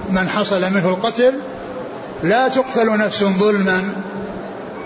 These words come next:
إلا كان على ابن آدم الأول كفل من دمها لأنه أول من سن القتل". يعني معناها أنه اتبع وتوبع، لأنه أول من قتل ظلما، فكل من قتل ظلما فهو تابع له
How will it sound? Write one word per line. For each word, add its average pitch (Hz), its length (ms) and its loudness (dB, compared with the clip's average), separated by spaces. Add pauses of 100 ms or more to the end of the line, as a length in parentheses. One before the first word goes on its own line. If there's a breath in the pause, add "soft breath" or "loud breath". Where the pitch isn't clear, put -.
(140)
إلا 208 360 2
كان 190 260 0
على 185 220 2
ابن 180 180 0
آدم 190 380 2
الأول 196 400 4
كفل 202 320 2
من 190 220 2
دمها 214 420 2
لأنه 226 500 2
أول 262 220 4
من 226 140 0
سن 202 220 0
القتل". 180 320 -2 (1900)
يعني 165 180 2
معناها 190 380 2
أنه 208 220 4
اتبع 202 460 2 (680)
وتوبع، 190 520 4
لأنه 196 580 2 (120)
أول 233 320 4
من 202 200 0
قتل 208 380 2
ظلما، 262 360 4 (680)
فكل 233 380 2
من 208 240 2
قتل 208 440 2 (320)
ظلما 214 460 4
فهو 196 240 4
تابع 202 400 2
له 185 400 2